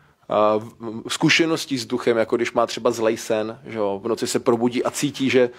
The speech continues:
jsou přítomní a cítí, že to je těžký, jakoby je dát stranou, nebo nemůže promluvit, že jo, vidí tam, že tam, prostě to se může stát, to jsou takový ty běžný věci, kterých se můžeme snadno zbavit studenou sprchou, Hare Krishna mantrou, může to odejít a tak dále, ale pak jsou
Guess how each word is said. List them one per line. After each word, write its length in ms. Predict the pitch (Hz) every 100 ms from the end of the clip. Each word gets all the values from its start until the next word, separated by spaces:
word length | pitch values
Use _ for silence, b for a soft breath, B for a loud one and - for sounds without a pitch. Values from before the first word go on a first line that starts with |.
| B -
jsou 140 | 139
přítomní 420 | 127 135 135 139
a 60 | 135 127
cítí, 260 | - 139 139
že 80 |
to 100 | 135
je 80 | 151
těžký, 460 | 147 160 147 - 147
jakoby 440 | 170 143 135 151 B B B B B -
je 80 |
dát 180 | 131 135
stranou, 220 | - 151
nebo 220 | 139 120 123
nemůže 260 | 123 127
promluvit, 540 | 127 135 151 147 110 101
že 160 | 98
jo, 100 | 110
vidí 260 | 101 117 120
tam, 220 | 117 117
že 100 | 123
tam, 120 | 120 - 120
prostě 240 | - 143 180
to 120 | 185
se 120 | 185
může 220 | 170 165
stát, 360 | 180 156 147 147 143 -
to 160 | - 135
jsou 120 | 156
takový 240 | 143 143 143
ty 80 |
běžný 320 | 135 135 139 143
věci, 220 | 131 151
kterých 300 | - 143 151
se 80 | 147
můžeme 320 | 147 147 143
snadno 340 | 139 143 143
zbavit 380 | 120 131 131 127 B B
studenou 420 | - 131 131 127
sprchou, 520 | 123 - 117 - 120
Hare 200 | 117 117
Krishna 300 | 113 123 -
mantrou, 600 | 113 110 113 120 117 117 113 B B -
může 220 | 117 127
to 140 | 127
odejít 500 | 113 123 123 117 -
a 40 | 123
tak 180 | 113
dále, 280 | 113 117 110
ale 120 | 110
pak 180 | 117 127
jsou 320 | - 151 151